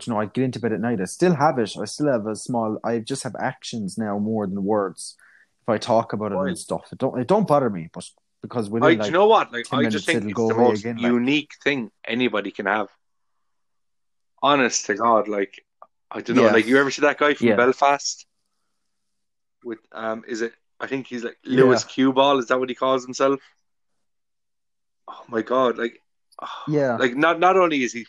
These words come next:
Speaker 2: funny, he seems like a really nice lad, and he's, like, he's
Speaker 1: Yeah.
Speaker 2: taking the joke. Yeah,
Speaker 1: Yeah.
Speaker 2: like, he's,
Speaker 1: Oh, he's
Speaker 2: he's
Speaker 1: reading the
Speaker 2: owning
Speaker 1: bedtime stories or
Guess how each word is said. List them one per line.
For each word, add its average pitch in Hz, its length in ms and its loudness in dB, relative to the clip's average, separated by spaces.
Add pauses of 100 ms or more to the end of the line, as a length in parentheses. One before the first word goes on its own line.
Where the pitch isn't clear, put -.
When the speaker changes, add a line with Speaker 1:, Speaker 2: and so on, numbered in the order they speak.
(100)
Speaker 2:
funny, 135 400 2 (380)
he 135 120 0
seems 160 340 4
like 120 100 4
a 120 160 6
really 127 340 4
nice 120 400 0
lad, 123 340 4
and 113 120 -8
he's, 117 160 -2
like, 123 180 2 (720)
he's 143 200 -6
Speaker 1:
Yeah. 160 200 6
Speaker 2:
taking 143 180 0
the 139 120 4
joke. 147 420 4 (3500)
Yeah, 151 300 2
Speaker 1:
Yeah. 127 140 2
Speaker 2:
like, 117 200 0
he's, 135 160 -8
Speaker 1:
Oh, 156 80 0
he's 147 140 0
Speaker 2:
he's 147 80 -2
Speaker 1:
reading 165 200 2
the 156 80 6
Speaker 2:
owning 170 160 4
Speaker 1:
bedtime 139 260 -2
stories 113 400 -6
or 123 40 -8